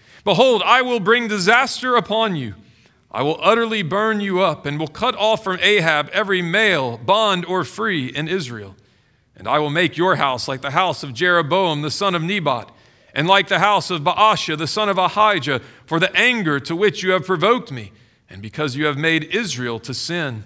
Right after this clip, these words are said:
And of Jezebel, Yahweh also said, "The dogs shall eat Jezebel within the walls of Jezreel. Anyone belonging to Ahab who dies in the city, the dogs shall eat. And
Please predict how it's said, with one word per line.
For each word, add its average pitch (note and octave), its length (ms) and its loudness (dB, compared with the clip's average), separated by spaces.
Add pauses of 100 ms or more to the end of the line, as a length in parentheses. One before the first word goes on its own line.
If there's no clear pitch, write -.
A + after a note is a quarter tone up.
(680)
And D#3 120 -2
of D#3 140 0
Jezebel, F3 560 2
Yahweh G#3+ 460 2
also G3 440 -2
said, A#2 400 -8 (540)
"The F#2+ 100 -12
dogs E3+ 520 0
shall E3 320 0
eat G3 200 -4
Jezebel F3+ 680 0
within F#3+ 360 -2
the F3 80 -2
walls F#3 400 -2
of D3 160 -6
Jezreel. C3+ 560 -6 (680)
Anyone A3 640 2
belonging G#3 560 2
to D#3+ 200 -2
Ahab G#3 440 2
who E3+ 140 -4
dies F3 480 2
in E3 100 -6
the D#3 80 -4
city, A3+ 380 -2
the E3 160 -2
dogs G3+ 420 0
shall F#3+ 280 0
eat. G3 300 -6 (640)
And G2 100 -16